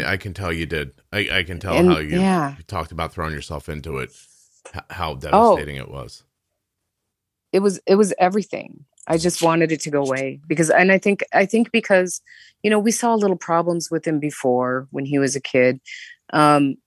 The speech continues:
Speaker 2: I think I thought, "Just why him? Why not someone who can handle it better? Why not me?" And I said, "God, give it to me instead." And then God misheard me. He thought I said as well. <laughs> So,
Speaker 1: <laughs>
Speaker 2: <laughs>
Speaker 1: Or why
Speaker 2: need to get, got a
Speaker 1: anyone?
Speaker 2: hearing
Speaker 1: Yeah,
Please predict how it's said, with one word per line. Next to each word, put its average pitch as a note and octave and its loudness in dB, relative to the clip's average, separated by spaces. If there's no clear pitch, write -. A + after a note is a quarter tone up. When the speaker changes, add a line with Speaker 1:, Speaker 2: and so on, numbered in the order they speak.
Speaker 2:
I D#3+ 2
think D#3+ 0
I D3+ 0
thought, D3 0
"Just - -8
why F3+ 4
him? B2 -4
Why D#3+ 4
not F3+ 4
someone D#3+ 0
who D3 -2
can C#3 -6
handle B2+ -2
it B2 -4
better? B2+ 0
Why D3+ 4
not F#3 2
me?" D3+ 2
And D3+ 2
I D#3 2
said, E3 -2
"God, F#3 4
give F#3+ -4
it G3 -14
to - -12
me G3 -4
instead." F3+ 0
And D3+ -6
then D3 -6
God D3 4
misheard C#3 2
me. B2 -2
He C3+ -6
thought C3 -4
I C3 0
said B2 -2
as B2 -4
well. B2+ 2
<laughs> - -
So, - 0
Speaker 1:
<laughs> - -2
Speaker 2:
<laughs> - -6
Speaker 1:
Or G#2+ 0
why A2+ 4
Speaker 2:
need F#2 2
to G#2 4
get, - 0
got - 4
a - 2
Speaker 1:
anyone? - 0
Speaker 2:
hearing D#3 -2
Speaker 1:
Yeah, C#3+ -2